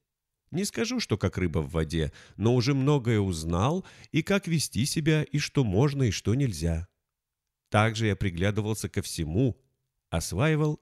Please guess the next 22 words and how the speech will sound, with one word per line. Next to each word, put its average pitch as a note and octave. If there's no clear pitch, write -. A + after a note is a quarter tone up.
и G2+
учился. D2
Люди E3+
тут F3
разные. B2+
Я A#2+
изучал, C3
как B2
они C3+
живут, A#2+
даже G2+
как -
ходят. -
А E2
ходили B2
здесь G#2
степенно, C3+
с F#2
достоинством. D#2+
Тех, D3
кто -
суетился, G#2